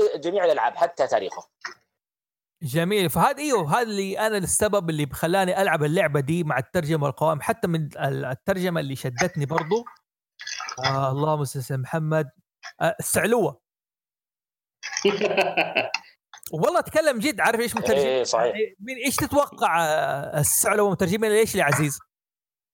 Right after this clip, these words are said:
Speaker 3: والله ما عندي فكرة.
Speaker 2: آه، ف-، الساكيبس.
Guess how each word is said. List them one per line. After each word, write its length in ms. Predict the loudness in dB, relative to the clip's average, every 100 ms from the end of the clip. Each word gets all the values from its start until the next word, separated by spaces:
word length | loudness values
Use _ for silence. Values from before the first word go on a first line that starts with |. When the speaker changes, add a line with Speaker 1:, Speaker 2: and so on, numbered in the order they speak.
| _
Speaker 3:
والله 300 | -2 2 4
ما 80 | 2
عندي 220 | 2 2
فكرة. 320 | 0 -2 -4 -6 _ _ _ _ _ _ _ _ -2
Speaker 2:
آه، 280 | 0 2 2
ف-، 80 | 0
الساكيبس. 960 | -2 -2 2 4 4 2 0 -2 -6